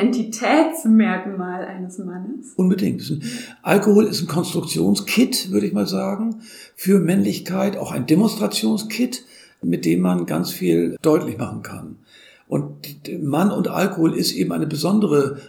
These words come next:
Speaker 2: Affinität, die so bei den Frauen nicht gegeben ist. Äh, da werden ja auch andere Substanzen präferiert und, äh, es dient anderen Zwecken. Während des Komasaufen oder dies, äh,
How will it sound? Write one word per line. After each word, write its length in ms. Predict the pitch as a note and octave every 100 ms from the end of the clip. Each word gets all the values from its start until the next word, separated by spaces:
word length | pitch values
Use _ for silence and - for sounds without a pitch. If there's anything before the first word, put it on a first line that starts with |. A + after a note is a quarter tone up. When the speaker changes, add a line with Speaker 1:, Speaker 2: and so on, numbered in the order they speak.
| -
Speaker 2:
Affinität, 600 | D3+ E3 E3 D#3+ F3 F#3
die 80 | F3+
so 140 | -
bei 100 | D#3
den 120 | D#3
Frauen 360 | D3 - D2+ D3
nicht 180 | D3 D3
gegeben 440 | E3 - F3 E2+
ist. 360 | D#2+ - - _ _ - - _
Äh, 320 | - C2 B1+
da 140 | C3 -
werden 160 | C#2+
ja 80 | C2+
auch 60 | -
andere 220 | - -
Substanzen 540 | - - - - -
präferiert 720 | - E3+ - D2+ D2+ D2+ D#2 D#3
und, 420 | G2+ B2+ B2+ -
äh, 160 | A#2+ B2 - - -
es 180 | A#2+ -
dient 220 | F#3+ F#3
anderen 400 | - C#3+ D3+ C#3+
Zwecken. 680 | - - F#3+ F#3 F3 F3 - - - -
Während 260 | D#3 D#3+
des 160 | - -
Komasaufen 1120 | E3+ G3 G#3 F#3+ - F#2+ E2+ F2 F#2 - G2
oder 240 | - C2+ C2
dies, 320 | C#3 - -
äh, 260 | C2+ C2+